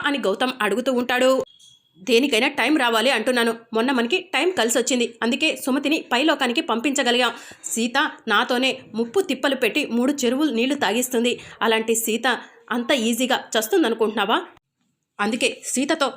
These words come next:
జాగ్రత్తగా ఉండమని చెప్పేది" అని మహాలక్ష్మి చెప్తూ ఉంటుంది. "సీత గురించి బాగానే బిల్డప్ ఇస్తున్నావు, కానీ నువ్వు ఆ డబ్బులు నేనే తీసుకురమ్మన్నానని అబద్ధం ఎందుకు చెప్పావు?" అని చెప్పి గౌతమ్ అడుగుతూ ఉంటాడు. "ఎందుకంటే నేను ఇంట్లోకి వస్తూ ఇంట్లో జరుగుతుందంతా కిటికీలో నుంచి చూశాను.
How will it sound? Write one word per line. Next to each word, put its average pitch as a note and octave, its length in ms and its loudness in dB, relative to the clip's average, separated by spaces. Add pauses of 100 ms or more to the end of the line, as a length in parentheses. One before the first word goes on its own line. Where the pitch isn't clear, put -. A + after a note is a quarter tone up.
(100)
జాగ్రత్తగా C#4+ 540 0
ఉండమని C#4 400 2
చెప్పేది" A#3 320 0
అని E4+ 200 0
మహాలక్ష్మి A#3 540 0
చెప్తూ A#3+ 300 -2
ఉంటుంది. A#3+ 360 2 (220)
"సీత A3+ 240 -2
గురించి A3 400 2
బాగానే B3 300 2
బిల్డప్ B3 340 0
ఇస్తున్నావు, B3+ 380 0
కానీ B3 300 2 (840)
నువ్వు C#4 240 2 (220)
ఆ A#3+ 120 2
డబ్బులు G#3 340 0 (120)
నేనే D4+ 220 4
తీసుకురమ్మన్నానని C4 760 0 (180)
అబద్ధం C#4 340 0
ఎందుకు C#4 220 0
చెప్పావు?" D4+ 340 2 (100)
అని C4+ 180 0
చెప్పి C#4 220 0 (300)
గౌతమ్ E4+ 380 0
అడుగుతూ A#3 320 0
ఉంటాడు. B3+ 360 2 (360)
"ఎందుకంటే A3 460 -2 (360)
నేను C4 260 0
ఇంట్లోకి C4 340 -2
వస్తూ A#3 260 0 (180)
ఇంట్లో C4 240 0
జరుగుతుందంతా A#3+ 680 0 (120)
కిటికీలో B3+ 380 0
నుంచి G#3 300 0
చూశాను. A#3+ 400 0